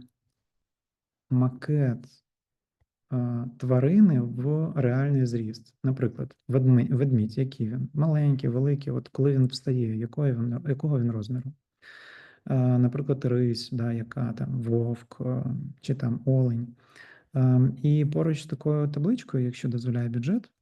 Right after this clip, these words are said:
можна роздрукувати в повний зріст, наприклад, ведмедя, який встає. А, і тоді людина може, ну, як, е, краще зрозуміти масштаби, да, тварини. Е, і на прикладі цього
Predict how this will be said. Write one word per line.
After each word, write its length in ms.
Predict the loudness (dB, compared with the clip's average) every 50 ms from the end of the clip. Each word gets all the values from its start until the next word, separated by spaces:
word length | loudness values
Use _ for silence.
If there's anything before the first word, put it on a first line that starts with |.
| _
можна 360 | 2 2 2 4 2 2 2 2
роздрукувати 920 | 2 0 -2 -4 -4 -4 -4 -4 -2 0 0 0 -2 -2 -2 -2 -2 -4 -8 _ _ _ _ _ _
в 80 | _ _ 0
повний 320 | 2 4 4 4 4 2
зріст, 380 | 2 0 0 0 0 0 0 -2
наприклад, 420 | -2 -2 -2 -4 -4 -4 -4 -4 -2
ведмедя, 520 | -2 0 2 2 2 2 2 0 -2 -4
який 260 | -6 -8 -8 -8 -8
встає. 500 | -8 -8 -8 -8 -6 -4 -4 -4 -4 -6 -8 -10 -16 _ _ -20 -20 -20 _ _ _ _ _ _
А, 200 | 0 2 2 4
і 80 | 2 2
тоді 220 | 2 2 4 4
людина 300 | 4 4 4 4 4 4
може, 580 | 4 4 4 2 0 0 -2 -2 -2 -2 -4 -6 -10 -12 _ _ _ _ _ -6
ну, 220 | -4 -4 -4 -4
як, 540 | -4 -4 -6 -8 -10 -14 -20 _ _ _ _ -6
е, 260 | -4 -2 -2 -2 -4 -4 -4
краще 460 | 0 2 2 2 2 0 -2 -4 -4
зрозуміти 600 | -2 -2 -2 -2 0 2 2 2 2 0 0 0
масштаби, 600 | 0 2 0 0 -2 -4 -4 -2 -2 -2 -2 -2
да, 200 | -4 -4 -4 -6
тварини. 480 | -6 -4 -4 -2 -2 -2 -2 -2 -4 -6 -10 -18 -20 -20 _ _ _ -20 -20 _ _ _ -2
Е, 420 | 2 4 4 4 4 4 2 2 0 -2 -2
і 440 | 0 0 2 2 2 2 2 0 0 -2 -6 -8 -12 _ _ _ _ _ _ _ _ _ _ _ _ 0
на 120 | 0 0
прикладі 500 | 0 0 -4 -6 -2 -2 -2 0 0 -2
цього 600 | -2 -2 -2 0 0 2 2 2 2 2 2 0